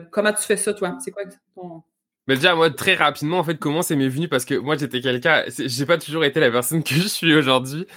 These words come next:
Speaker 1: Mm.
Speaker 2: Donc, euh, avant, pour moi, méditer, c'était genre, « Ah non, mais m'asseoir quelque chose, », enfin, en tout cas, ne serait-ce que m'asseoir, écouter mes pensées, j'étais là, « Non, mais jamais, c'est pas possible. » Puis moi, je l'ai vraiment découvert au travers, puis ça va résonner en toi, parce que t'es quand même coach matinal,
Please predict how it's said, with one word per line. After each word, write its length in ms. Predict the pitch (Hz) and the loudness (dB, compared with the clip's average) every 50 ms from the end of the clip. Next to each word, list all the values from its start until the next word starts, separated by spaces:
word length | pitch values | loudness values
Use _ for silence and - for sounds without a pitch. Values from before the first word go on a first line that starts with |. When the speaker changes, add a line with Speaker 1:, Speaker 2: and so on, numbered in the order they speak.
| - - | -14 -10
Speaker 1:
Mm. 140 | 190 190 185 | -8 -4 -4
Speaker 2:
Donc, 160 | 135 - - 147 | -4 -2 -2 -2
euh, 80 | 123 - | -2 0
avant, 280 | 127 135 135 147 175 170 | 2 2 2 2 0 0
pour 140 | 160 151 | 0 0
moi, 160 | 139 151 160 160 | 2 2 2 2
méditer, 380 | 147 127 120 127 123 151 160 | 2 0 -2 -4 -4 -2 -2
c'était 320 | 156 - 135 123 - 131 127 | -2 -2 -4 -4 -2 -2 0
genre, « 220 | 123 131 123 - | 2 2 2 4
Ah 100 | 110 123 | 2 2
non, 140 | 131 135 139 | 2 0 0
mais 140 | 131 113 110 | 0 0 0
m'asseoir 440 | 120 127 131 127 - 160 156 151 - | 2 2 2 2 2 2 2 0 0
quelque 220 | - 135 123 - | -2 -6 -6 -6
chose, », 240 | - - - - - | -10 -10 -8 -8 -6
enfin, 120 | - 131 113 | -2 0 0
en 100 | 110 110 | 0 0
tout 80 | - | 0
cas, 180 | - 147 113 104 | 2 2 2 2
ne 100 | 117 123 | 2 -2
serait-ce 220 | 123 - 160 156 | -2 -2 -2 -2
que 80 | - 147 | 0 0
m'asseoir, 480 | 123 123 131 127 - 156 147 151 147 127 | 0 0 0 0 2 2 4 4 4 2
écouter 240 | 123 123 - 139 | -2 -4 -4 -4
mes 140 | 131 127 123 | -2 -2 -2
pensées, 300 | 123 120 120 - 156 151 | -2 -4 -6 -4 -6 -6
j'étais 140 | 143 - 131 | -6 -4 0
là, « 140 | 120 127 127 | 0 2 2
Non, 120 | 123 120 113 | 2 0 -2
mais 340 | 107 104 98 - - - - 117 | 0 -2 -2 -2 -6 -8 -10 -6
jamais, 340 | 110 123 120 117 120 135 | 0 0 0 2 2 0
c'est 140 | 135 - 123 | 0 0 0
pas 120 | 113 113 107 | -2 -2 -2
possible. » 360 | 117 110 - - 160 156 143 _ - - - - - _ _ | -2 -6 -4 -4 -4 -4 -4 _ -12 -18 -18 -18 -18 _ _
Puis 80 | - | 0
moi, 80 | 143 160 | 2 2
je 60 | 156 | 4
l'ai 80 | 156 120 | 4 4
vraiment 200 | 123 135 156 165 | 4 4 2 2
découvert 400 | 147 135 - 139 131 160 165 147 | 0 0 -2 0 0 0 2 0
au 60 | 131 | 0
travers, 440 | - - 127 120 120 139 143 143 139 | -2 0 0 2 2 2 2 2 0
puis 100 | - - | -4 -6
ça 180 | - 123 113 | -2 0 0
va 100 | 110 113 | 2 0
résonner 320 | 113 123 120 110 120 113 113 | 0 0 -2 -2 0 0 0
en 80 | 117 | 0
toi, 120 | 120 170 170 | 0 0 -2
parce 100 | - - | -2 -4
que 100 | - 117 | -8 -8
t'es 140 | - 120 - | -8 -4 -2
quand 80 | 120 | -2
même 120 | 120 120 120 | -2 -2 -4
coach 240 | - 139 131 - 117 | -6 -8 -8 -8 -10
matinal, 400 | 107 98 - 127 135 143 156 | -12 -12 -8 -4 -2 -2 -2